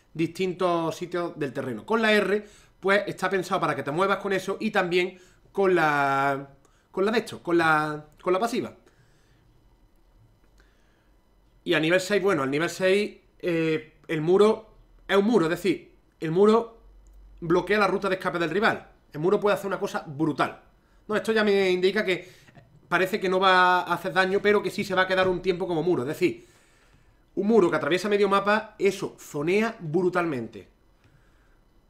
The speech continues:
Aquí veis el splasher. Mola un montón, la verdad. Estoy in, in love con Taliyah.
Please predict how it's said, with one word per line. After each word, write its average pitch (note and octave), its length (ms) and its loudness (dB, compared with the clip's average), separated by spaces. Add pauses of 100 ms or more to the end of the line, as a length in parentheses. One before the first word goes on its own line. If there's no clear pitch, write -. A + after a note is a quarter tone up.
(140)
Aquí D3+ 180 -2
veis G3 180 2
el F#3+ 80 2
splasher. G3+ 600 0 (880)
Mola D3 280 -2
un C#3+ 60 -4
montón, C#3 280 -4
la C#3+ 80 0
verdad. D3 460 -2 (520)
Estoy E3 680 0
in, F#3 80 -6
in D#3 100 -2
love F3 180 0
con D#3+ 160 -6
Taliyah. E3+ 640 0